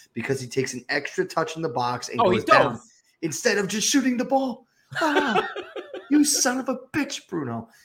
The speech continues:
Speaker 1: But so
Speaker 2: And then he almost gets sent off for,
Speaker 1: so the,
Speaker 2: like,
Speaker 1: right.
Speaker 2: the worst time wasting after the Salah
Speaker 1: Right.
Speaker 2: goal
Speaker 1: So the
Speaker 2: I've
Speaker 1: play
Speaker 2: ever
Speaker 1: goes
Speaker 2: seen.
Speaker 1: on. Right. The play goes on. Salah scores.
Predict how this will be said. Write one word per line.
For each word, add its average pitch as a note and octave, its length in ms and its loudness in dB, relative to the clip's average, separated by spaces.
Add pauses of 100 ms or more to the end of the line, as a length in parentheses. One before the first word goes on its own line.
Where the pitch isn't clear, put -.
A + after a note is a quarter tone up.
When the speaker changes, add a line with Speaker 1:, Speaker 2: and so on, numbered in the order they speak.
(120)
Speaker 1:
But F3 140 -2
so G3+ 100 6
Speaker 2:
And G3 80 10
then D4+ 80 10
he B3+ 60 6
almost A#3+ 260 4
gets A3 200 0
sent G#3+ 240 0
off B3 240 2
for, G3 160 2
Speaker 1:
so E3 100 0
the, - 300 2
Speaker 2:
like, E3+ 180 6
Speaker 1:
right. F3+ 80 -12
Speaker 2:
the A#3+ 140 2
worst D4 400 4
time B3+ 280 2
wasting F#3+ 380 -2
after G3 280 -2
the D#3+ 120 -6
Salah G3+ 320 -2
Speaker 1:
Right. B2+ 100 -2
Speaker 2:
goal B2+ 280 0
Speaker 1:
So E3+ 100 0
the D#3+ 100 2
Speaker 2:
I've - 80 6
Speaker 1:
play F#3 100 10
Speaker 2:
ever G#3 120 8
Speaker 1:
goes G3 120 6
Speaker 2:
seen. D#3 260 2
Speaker 1:
on. - 120 -10 (140)
Right. C3 180 0
The C3 60 -6
play E3 140 2
goes F#3 140 4
on. E3+ 140 -2 (180)
Salah E3+ 380 0
scores. B2+ 420 0